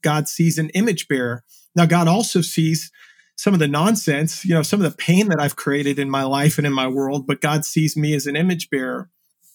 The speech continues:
Um, but I'm also a person with a story, and you're a person with a story. And, uh, some of us, uh, experience pain, abuse, neglect, uh, misunderst-, all, a whole gamut of things, right? And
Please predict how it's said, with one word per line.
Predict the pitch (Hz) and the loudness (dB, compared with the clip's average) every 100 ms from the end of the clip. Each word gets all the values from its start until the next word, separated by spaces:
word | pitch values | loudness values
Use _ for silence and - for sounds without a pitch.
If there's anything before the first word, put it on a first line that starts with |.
| _ - - | _ -20 -4
Um, | 147 156 151 _ _ - | 0 0 -2 _ _ 2
but | 180 | 4
I'm | 190 | 6
also | 214 - | 4 2
a | 196 | 0
person | 196 196 190 | 0 0 2
with | 185 | 2
a | 175 | 0
story, | - 180 180 135 | -2 -2 0 0
and | 131 | 0
you're | 156 | -2
a | 151 | 0
person | 156 147 135 | -2 -2 -4
with | 131 | -4
a | |
story. | 120 - 127 120 120 120 _ _ _ - | -6 -6 -4 -4 -6 -12 _ _ _ -2
And, | 147 151 139 | 0 0 0
uh, | 135 135 131 - - | -2 -2 -6 -12 -14
some | - 175 170 | -2 2 2
of | 165 | 2
us, | 160 - - - - | 0 -4 -10 -12 -6
uh, | 143 139 139 - - | -4 -4 -6 -8 -4
experience | 160 - - 160 147 135 - | -4 -2 -2 0 0 -4 -12
pain, | - 165 170 147 131 | 0 2 2 0 -4
abuse, | 131 - 185 165 - 160 | -10 -4 -2 -2 -4 -6
neglect, | 151 156 156 165 156 - - - | -6 -4 -2 0 -2 -10 -16 -10
uh, | 143 | -6
misunderst-, | 143 156 170 165 185 180 - 196 - | -2 0 0 -2 -2 -4 -4 -8 -4
all, | 240 214 - | -6 -6 -2
a | 170 - - | -2 -2 -2
whole | 240 220 - | 2 2 0
gamut | - 185 214 175 | 0 2 2 2
of | 131 | 0
things, | - 127 135 139 147 | -2 -4 -4 -8 0
right? | 151 170 170 | 4 4 4
And | 147 | 0